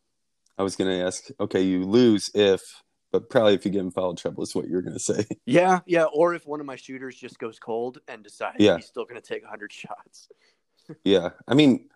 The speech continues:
Speaker 1: it's really gonna be tough. I mean, Tanner anyway is just, he's a stud. <laughs>
Speaker 2: Totally. I
Speaker 1: You
Speaker 2: remember
Speaker 1: know? <laughs>
Speaker 2: his, his name from recruiting. You know, he
Speaker 1: Yep.
Speaker 2: was one of those big, you know, a lot, a lot of E's in his scouting report.
Speaker 1: Mm-hmm. Just can do it all.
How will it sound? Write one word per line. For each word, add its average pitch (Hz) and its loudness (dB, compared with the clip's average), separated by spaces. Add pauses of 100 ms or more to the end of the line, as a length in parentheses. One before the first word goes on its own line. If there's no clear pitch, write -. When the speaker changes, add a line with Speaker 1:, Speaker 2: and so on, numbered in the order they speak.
(260)
Speaker 1:
it's 113 -2
really 160 6
gonna 123 4
be 110 0
tough. 107 -4
I 110 -4
mean, 110 -4
Tanner 135 -4
anyway 101 -4
is 92 -8
just, - -6 (540)
he's 113 -2
a 92 -12
stud. - -6 (100)
<laughs> - -12
Speaker 2:
Totally. 120 -2 (160)
I 127 0
Speaker 1:
You 104 4
Speaker 2:
remember 98 -2
Speaker 1:
know? 135 -8
<laughs> - -
Speaker 2:
his, 120 -6
his 123 -2
name 123 -8
from 120 -14
recruiting. 113 -12 (520)
You 117 -14
know, 101 -12
he 113 -4
Speaker 1:
Yep. 104 4
Speaker 2:
was 95 -4
one 110 -8
of 110 -10
those 107 -10
big, 107 -8
you 107 -12
know, 98 -12
a - -14
lot, 107 -2
a 101 -14
lot 110 0
of 107 -6
E's 107 -12
in 104 -10
his 107 -8
scouting 101 -4
report. 101 -10 (540)
Speaker 1:
Mm-hmm. 95 -4 (440)
Just - 4
can 101 4
do 95 4
it 92 4
all. 90 2